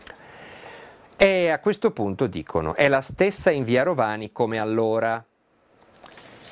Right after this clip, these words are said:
E qui cominciano a parlare dell'attentato del settantacinque, tant'è che a un certo punto Berlusconi dice, "Questo qui è un chiaro segnale estorsivo, come via Rovani, via Rovani, ricordi, il classico avvertimento estorsivo,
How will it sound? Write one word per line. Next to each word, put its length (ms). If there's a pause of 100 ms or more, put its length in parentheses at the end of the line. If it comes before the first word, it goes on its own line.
(140)
E 100
qui 160
cominciano 440
a 40
parlare 340
dell'attentato 640
del 140
settantacinque, 800
tant'è 340
che 120
a 60
un 80
certo 380
punto 540
Berlusconi 640
dice, 400 (320)
"Questo 340
qui 200
è 20
un 120
chiaro 320
segnale 460
estorsivo, 920 (380)
come 300
via 180
Rovani, 460
via 180
Rovani, 500
ricordi, 640 (480)
il 160
classico 500
avvertimento 800
estorsivo, 920